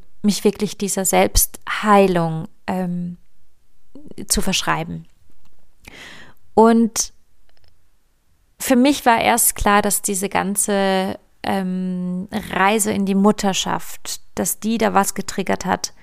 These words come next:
ähm, wo ich hingucken muss. Mir war klar, dass ich irgendwie für mich was, eine Methode rausfinden muss, wie, wie mir das nicht nochmal passiert, wenn ich jetzt ein zweites Mal Mutter würde. Und,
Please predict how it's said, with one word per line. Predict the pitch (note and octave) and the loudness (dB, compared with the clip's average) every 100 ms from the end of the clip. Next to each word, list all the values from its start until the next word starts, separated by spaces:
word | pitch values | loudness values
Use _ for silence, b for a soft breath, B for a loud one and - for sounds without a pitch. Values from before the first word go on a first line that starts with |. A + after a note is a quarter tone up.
| B B B B B B | B B B B B B
ähm, | G3 F#3+ F3+ F3+ F3+ - - - - - - | 4 6 4 0 -2 -8 -14 -14 -18 -20 -8
wo | G3 G3 | 0 4
ich | F#3+ - | 4 2
hingucken | - F#3 F#3 - F#3 - E3 | 0 2 2 2 -4 -4 -6
muss. | E3 - - - | -4 -2 -4 -4
Mir | G3+ F#3+ | -2 0
war | F#3+ | 0
klar, | - F#3 F3 | 0 0 2
dass | G3 - | 0 -2
ich | G3+ F3 - - - - - - - - - - - - - - | -4 -4 -6 -10 -16 -20 -20 -20 -20 -20 -20 -20 -20 -20 -20 -4
irgendwie | - A3 A3 G3+ G#3 G#3 G3+ - _ _ - - | 2 6 6 6 6 8 6 2 _ _ -16 -4
für | - | 4
mich | G#3+ A3 B3+ - | 8 8 6 4
was, | G3+ - - - | 2 2 -2 -4
eine | - G3+ | 0 2
Methode | G3+ G3 - - C4+ G#3 | 4 2 0 2 4 4
rausfinden | - - G3+ - F#3 - F#3+ | 2 2 2 0 -4 -4 -4
muss, | G3 - | -2 -2
wie, | G3 F#3 F#3+ B B B B | -2 -4 -6 B B B B
wie | G#3 G3 | 0 4
mir | G3 | 4
das | G3 G3+ | 4 6
nicht | G#3 - | 4 2
nochmal | F#3+ F#3+ F3+ | -2 -2 0
passiert, | - - - - | 0 0 -2 -6
wenn | F#3 | -8
ich | - | -8
jetzt | - | -8
ein | F#3 | -6
zweites | - F#3 - | -2 -2 -2
Mal | F#3+ F#3 - | 0 0 2
Mutter | G3 F#3+ F#3 E3 | 0 0 0 0
würde. | E3+ F3 E3+ | 0 0 -2
Und, | - F3+ F3 - - | 0 -2 -2 -4 -8